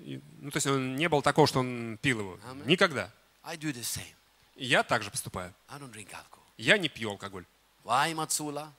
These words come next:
Speaker 1: Почему Мацула?
Speaker 2: Because we have one thousand five hundred young people in our church. У нас полтора тысячи
Speaker 1: А,
Speaker 2: молодых
Speaker 1: да, потому что у
Speaker 2: людей.
Speaker 1: нас, э, полторы тысячи человек в церкви.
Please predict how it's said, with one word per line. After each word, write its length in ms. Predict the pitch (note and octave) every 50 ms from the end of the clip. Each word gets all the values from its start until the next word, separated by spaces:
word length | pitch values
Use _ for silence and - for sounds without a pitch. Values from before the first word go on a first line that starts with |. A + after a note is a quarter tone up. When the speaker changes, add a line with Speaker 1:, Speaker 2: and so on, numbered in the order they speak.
| _ _ _ _
Speaker 1:
Почему 280 | A#2 - - A2 C3
Мацула? 380 | D#3+ F3+ F#3+ - - G#3 G3 G3+ _ _ _ _ _
Speaker 2:
Because 280 | - - B2+ B2 -
we 60 | B2+ A2
have 60 | G#2+
one 200 | C3+ F3 F3+ E3+
thousand 440 | - F3 D#3 D3+ C3+ - D3 B2+ B2
five 260 | - D3+ D3+ D3 C#3+
hundred 220 | D3 C#3 B2+ B2 A#2+
young 160 | B2 B2 A#2+ -
people 220 | B2+ A#2+ A2+ A2+
in 80 | A#2 A2+
our 80 | A2+ A2
church. 400 | - - G#2 F2 _ - - - - - - - - - - - - - - - _ _ _ _ _ _ _ _ _ _ _
У 60 | A2
нас 160 | A#2+ B2+ - -
полтора 340 | - D3 - D3 C#3+ C#3+
тысячи 260 | C3+ - C3+ B2+ - D3+
Speaker 1:
А, 40 |
Speaker 2:
молодых 200 | C3+ A2+ A#2 D#3
Speaker 1:
да, 80 | D#3 C3+
потому 200 | A2+ D3+ E3+ F#3
что 100 | - -
у 20 |
Speaker 2:
людей. 60 | E3 F3+
Speaker 1:
нас, 120 | F3 - E3
э, 100 | D#3 D3
полторы 300 | - D3+ C#3 E3 E3 E3
тысячи 280 | - F3 D3+ - -
человек 280 | - - C#3+ F#3+ B3+ -
в 40 | -
церкви. 320 | - - B2 - - F#2